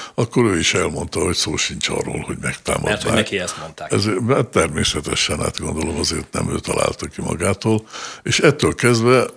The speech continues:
Speaker 1: tényleg így van, hogy az emberben volt egy olyan, hogy jó, jó, hát nem olyan jó, ha ott vannak a csapatok, de hát nem lesz semmi,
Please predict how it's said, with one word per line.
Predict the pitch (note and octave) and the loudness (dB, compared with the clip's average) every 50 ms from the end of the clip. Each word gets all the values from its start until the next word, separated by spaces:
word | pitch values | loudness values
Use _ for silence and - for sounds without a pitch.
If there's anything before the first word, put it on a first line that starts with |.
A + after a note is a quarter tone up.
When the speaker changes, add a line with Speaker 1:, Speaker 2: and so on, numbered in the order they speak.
| - _ - | -18 _ 0
Speaker 1:
tényleg | - A#3 B3 G3+ F2 D#2 - | 2 4 6 4 4 2 2
így | F2 F#2+ F2 | 0 -2 0
van, | F2 F#2 G#2+ A2 | 0 2 2 2
hogy | G2 G2 G2 - | 2 0 0 0
az | - - - | 0 4 4
emberben | F3 F3 C#3 A2 G2+ F#2+ G2 G#2+ A2+ | 4 4 6 4 2 2 2 0 2
volt | C3 D3+ C#3 - - - | 2 2 2 2 0 -4
egy | E2+ E2+ | -2 0
olyan, | A2 A2+ G2+ - | 2 2 2 2
hogy | - F2+ F#2+ G2+ | 2 0 0 0
jó, | C3+ C#3 B2+ A2+ | 2 2 4 4
jó, | A2 G#2 F#2+ | 4 4 4
hát | G2+ G#2 G2 - - F#2+ | 2 2 0 -2 -4 0
nem | G#2 C3 B2+ A2 | 2 2 2 4
olyan | F#2 E2+ E2 E2 - E2+ | 2 2 2 2 2 2
jó, | - F#2 F2+ F2 | 2 4 2 2
ha | E2+ - F2+ | 0 0 0
ott | F2 F2 F2+ F2+ - | 0 0 0 -2 -2
vannak | - F2 D#2+ D#2 E2 - - | -4 -4 -2 -2 -4 -6 -6
a | F2 | -6
csapatok, | - - B2 A#2 - A#2 F2+ - - F#2 F#2 | -2 -2 -2 0 0 -4 -4 -2 -4 -4 -2
de | G2 A#2+ G#2 | -2 -4 -2
hát | G2+ B2 - - - - - - - - - - _ - - _ _ G3+ - - _ _ _ | 0 0 -2 -2 -4 -10 -16 -14 -14 -14 -14 -16 _ -20 -20 _ _ -18 -18 -18 _ _ _
nem | - - - - | -2 -2 -2 0
lesz | - - - - - - - - | -4 -4 0 4 4 4 4 4
semmi, | - - - - G1+ - - A#2 C3+ C#3 | 2 0 0 -2 -2 0 2 2 2 2